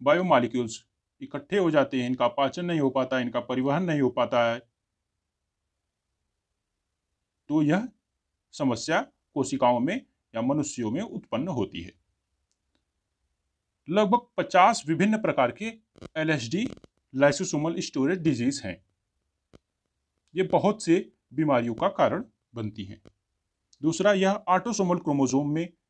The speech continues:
किसी एक पे उत्परिवर्तन के कारण होता है। अचानक से किसी एक क्रोमोसोम पे, सेक्स क्रोमोसोम को छोड़कर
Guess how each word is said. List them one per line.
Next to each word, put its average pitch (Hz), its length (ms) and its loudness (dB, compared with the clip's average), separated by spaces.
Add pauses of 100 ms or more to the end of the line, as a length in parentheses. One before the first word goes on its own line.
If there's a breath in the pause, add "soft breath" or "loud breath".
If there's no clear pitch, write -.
(920)
किसी - 420 -2
एक 220 240 -2
पे 185 80 0
उत्परिवर्तन 131 640 -2
के 120 100 -6
कारण 113 260 0
होता 113 220 -2
है। 208 80 0
अचानक 135 340 -2
से - 280 -8 (340)
किसी 135 340 -4
एक 202 220 2
क्रोमोसोम 123 460 -2
पे, 123 260 -6 (260)
सेक्स - 240 -8
क्रोमोसोम 139 460 0
को 123 140 -4
छोड़कर 135 500 -6